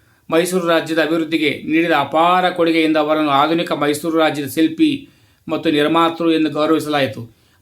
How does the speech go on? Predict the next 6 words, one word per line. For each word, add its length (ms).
ಮೈಸೂರು 640
ವಿಶ್ವೇಶ್ವರಯ್ಯನವರು 960
ಏಪ್ರಿಲ್ 280
ಹದಿನಾಲ್ಕು, 640
ಹತ್ತೊಂಬತ್ತು 460
ಅರವತ್ತೆರಡರಂದು 1040